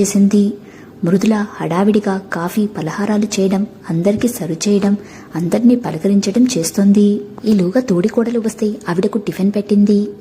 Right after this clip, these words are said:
"థాంక్యూ చెల్లాయ్" అనగానే మృదుల నవ్వింది. కాసేపు అందరూ సరదాగా మాట్లాడుకున్నారు.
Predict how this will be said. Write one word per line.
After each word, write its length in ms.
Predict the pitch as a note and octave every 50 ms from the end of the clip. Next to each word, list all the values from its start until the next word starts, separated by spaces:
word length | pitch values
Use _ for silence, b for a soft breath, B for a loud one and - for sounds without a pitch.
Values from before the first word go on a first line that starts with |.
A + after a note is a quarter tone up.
| - - -
"థాంక్యూ 280 | - F3 E3+ E3+ B3+ C4+ C4+ -
చెల్లాయ్" 300 | B3 A3+ A3 A3 A3 A3 A#3 - -
అనగానే 480 | F3 E3+ F3+ G3+ A3 G#3 G3 G3+ G#3 - -
మృదుల 300 | F#3 E3+ F3 E3 G3 A#3
నవ్వింది. 600 | B3 G#3 E3 D#3+ - G3 G3 G3+ G3+ G3+ G3+ A3 - B B B B B B B B -
కాసేపు 420 | - G3+ F3+ - F3+ E3+ F#3 F3+ F3+ -
అందరూ 320 | - E3 E3 E3+ G3 G#3+ G#3
సరదాగా 560 | G#3 - - E3+ E3 - F3+ F#3 F#3 B3+ C4
మాట్లాడుకున్నారు. 960 | C4+ G3+ D#3+ D#3+ - F#3+ F#3 G3 - G#3+ G#3 G#3 G#3 G3+ G3+ G#3+ G#3 G#3 G#3